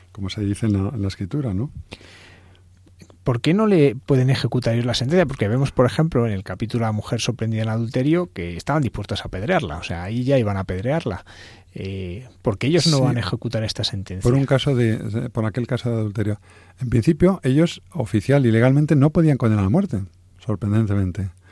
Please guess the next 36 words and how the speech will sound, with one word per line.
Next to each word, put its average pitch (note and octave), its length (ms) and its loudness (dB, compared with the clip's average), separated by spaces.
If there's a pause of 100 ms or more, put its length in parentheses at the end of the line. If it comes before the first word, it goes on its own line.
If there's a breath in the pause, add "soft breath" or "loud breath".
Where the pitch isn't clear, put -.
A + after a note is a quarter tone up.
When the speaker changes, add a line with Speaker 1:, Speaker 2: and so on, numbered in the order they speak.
(320 loud breath)
Speaker 1:
Probablemente D3 420 4
aquella C#3 300 4
condena C3 360 4
fuera D3 340 2
condena A2+ 340 2
a C3+ 60 4
ser B2 200 0
lapidada. G2+ 600 2 (720 loud breath)
La A2+ 100 0
condena A#2 320 2
de C#3+ 80 4
flagelación C3+ 540 2
también A#2+ 240 4
era C#3 80 2
condena A#2+ 320 2
a A#2 40 2
ser A#2 160 0
flagelado. G2+ 680 0 (160)
Las F#2+ 260 -6
heridas G#2+ 400 2
de G2+ 120 0
un, A2 380 0
de G2+ 120 -2
un, A2 640 -2 (920 loud breath)
de G#2+ 100 -2
una A2 360 4 (920 soft breath)
ejecución A#2+ 600 2
o G#2+ 80 4
de G#2 80 6
otra A2 220 2
son A2 200 0
tremendas G2 440 2
y A#2+ 60 -2
producían G#2 320 0
la G2 80 2
muerte, G#2 380 2